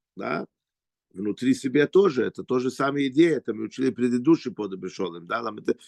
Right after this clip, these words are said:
это прошлый май. <clears throat> Во время царя Соломона это легче, потому что они все пришли сюда. Но тут мы говорим, не надо ни нам туда, ни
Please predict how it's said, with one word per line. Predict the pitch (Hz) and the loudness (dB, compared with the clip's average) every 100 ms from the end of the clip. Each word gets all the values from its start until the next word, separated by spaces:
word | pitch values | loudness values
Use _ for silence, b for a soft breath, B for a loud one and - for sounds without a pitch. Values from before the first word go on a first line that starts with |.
| b _ | b _
это | - 110 | -4 -4
прошлый | - 156 156 - 107 | 2 4 4 2 -2
май. | 76 - _ _ _ _ _ _ _ _ _ _ _ _ _ _ _ _ _ _ _ _ _ _ _ _ _ | -2 -8 _ _ _ _ _ _ _ _ _ _ _ _ _ _ _ _ _ _ _ _ _ _ _ _ _
<clears throat> | - - - - _ _ _ _ _ - | 0 2 2 0 _ _ _ _ _ -2
Во | 123 | 2
время | 143 190 135 117 | 6 4 2 -4
царя | 135 131 | -6 -6
Соломона | - - 131 127 135 | -2 -2 0 0 0
это | 127 131 | 0 0
легче, | 120 127 - 127 | 0 -2 -4 -8
потому | 123 123 127 127 | -6 -6 -4 -4
что | - 123 | -2 -2
они | 120 | -2
все | 131 - 123 | -2 -2 -2
пришли | - 127 - 131 127 | -2 -4 0 2 2
сюда. | 135 139 - - _ _ _ _ _ _ _ _ _ _ _ _ _ _ | 2 2 0 -2 _ _ _ _ _ _ _ _ _ _ _ _ _ _
Но | 113 117 | -4 -4
тут | - 220 - | 0 0 4
мы | 175 | 4
говорим, | 160 165 190 | 4 6 4
не | 170 | 2
надо | 175 185 170 165 | -2 -2 -2 -6
ни | 170 | -6
нам | 170 170 151 | -6 -8 -6
туда, | 165 135 165 156 147 143 | -6 0 2 4 2 -2
ни | 135 | -2